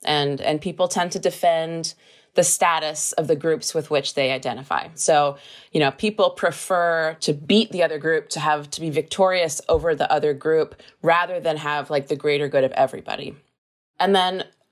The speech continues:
the second thing that happened is that a bunch of other social identities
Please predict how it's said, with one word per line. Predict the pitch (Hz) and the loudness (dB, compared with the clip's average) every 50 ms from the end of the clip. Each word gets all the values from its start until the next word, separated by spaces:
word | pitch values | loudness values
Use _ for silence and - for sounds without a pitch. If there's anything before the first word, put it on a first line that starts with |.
| _ - | _ -14
the | - - - 196 180 170 | -6 2 4 4 6 6
second | - - 247 240 240 262 226 208 - _ | 4 2 -2 0 0 -2 -2 -2 -4 _
thing | - 185 175 170 170 | 0 2 2 2 2
that | 170 165 | -2 -2
happened | 170 160 156 151 160 156 151 | 0 -2 -2 -2 -2 -2 0
is | 147 147 147 | 0 0 2
that | - 151 139 - - | 4 2 2 2 0
a | 151 | -6
bunch | 147 - - 214 226 254 233 | -4 -2 -2 -2 -2 0 -2
of | 247 196 - - | -4 -4 0 0
other | 160 170 170 180 170 | 0 2 4 2 2
social | 160 - - 151 147 135 - 139 | 2 0 0 0 0 0 0 0
identities | 131 131 131 139 131 135 135 131 131 131 131 131 135 135 - - | -2 -2 -2 -4 -4 -4 -4 -6 -6 -6 -6 -6 -6 -6 -6 -6